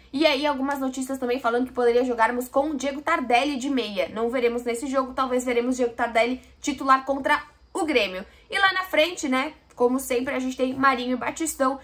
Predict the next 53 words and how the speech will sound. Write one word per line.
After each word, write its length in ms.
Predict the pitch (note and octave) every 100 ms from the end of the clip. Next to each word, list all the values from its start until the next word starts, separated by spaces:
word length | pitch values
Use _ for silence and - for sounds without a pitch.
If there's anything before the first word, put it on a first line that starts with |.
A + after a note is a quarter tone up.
| -
E 80 | D#4
acredito 520 | E4 E4+ D4 C4 C#4+
que 100 | -
pelo 280 | C4 D4+ F4+
Batistão 540 | C#4+ D#4 D4+ C#4+ C4 B3+
ser 220 | B3+ B3
um 100 | B3+
cara 300 | A3+ A3+ G#3
que 100 | A#3
tá 120 | A3
fazendo 420 | A#3 A#3 A#3 - _ -
bons 560 | G#3 C#4 D4+ D#4+ - -
um 240 | D4+ F4 D#4
tempo, 640 | C#4 D4 B3+ A3 E3 D#3 _ _ _ _ _
acho 300 | G#3+ B3 C4
que 80 | B3+
a 60 | B3+
gente 200 | A#3+ B3+
vai 120 | A#3+
ver 320 | A3 A3 -
principalmente 640 | B3 C4+ - B3 A#3 A#3
Diego 280 | A3+ B3 A#3+
Tardelli 500 | B3 B3+ A#3 A3 A3+
no 100 | A#3+
segundo 340 | A#3+ B3+ B3 B3
tempo 240 | A3+ A3
do 80 | A#3+
Santos 440 | B3 A3 A3 A#3 -
no 100 | C4
jogo 400 | B3 A3 A#3 A#3 _ -
de 140 | A#3+ D4
hoje 280 | C4+ D4+
contra 300 | C4+ B3+ B3+
o 40 | C4
São 180 | C4 C4
Paulo. 380 | A3+ A3 A#3 - -
Lembrando 560 | D#4 D#4 D#4+ D#4+ E4 E4+
que 160 | - D#4
também 320 | D#4 B3+ B3
é 40 | C4
importante, 680 | B3+ B3 B3 C4 C4+ C4+ - _
no 120 | D4+
jogo 280 | E4 E4+ D#4+
de 140 | C4+ C#4+
hoje 340 | D4 D4+ D#4
o 100 | D#4
pré-jogo 460 | - C4+ C4 C4 B3+
vai 140 | B3+
demorar 340 | B3+ B3+ B3 F4
um 40 |
pouquinho 300 | F4+ D#4+ D#4
pra 140 | D#4
sair, 400 | D#4+ C#4 B3+ D4